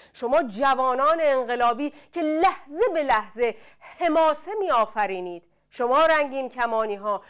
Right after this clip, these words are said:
شما مردم مبارز که اسطورهٔ مقاومت در برابر ظلم و ظالم شدید، بیایید یک شنبه هجده دی با تقویت و ایجاد جمع‌ها و گروه‌ها و تشکل‌های خود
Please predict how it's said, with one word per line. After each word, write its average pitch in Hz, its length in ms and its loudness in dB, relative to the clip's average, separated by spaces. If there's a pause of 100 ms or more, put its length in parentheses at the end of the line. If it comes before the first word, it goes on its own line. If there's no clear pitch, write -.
(180)
شما 285 420 0
مردم 285 680 0
مبارز 254 600 0
که 320 120 -8 (140)
اسطورهٔ 311 840 -6
مقاومت 285 1080 0 (400)
در 330 240 2
برابر 247 540 6
ظلم 220 360 0
و 214 80 0
ظالم 196 440 0
شدید، 185 460 -10 (420)
بیایید 262 400 2
یک 254 280 -4
شنبه 262 560 2 (260)
هجده 269 600 -2
دی 185 360 -6 (880)
با 320 200 6
تقویت 330 800 -2
و 311 140 0
ایجاد 277 440 0
جمع‌ها 262 720 2
و 294 160 -4
گروه‌ها 262 560 -2
و 285 80 -2
تشکل‌های 277 1000 -4
خود 233 280 -4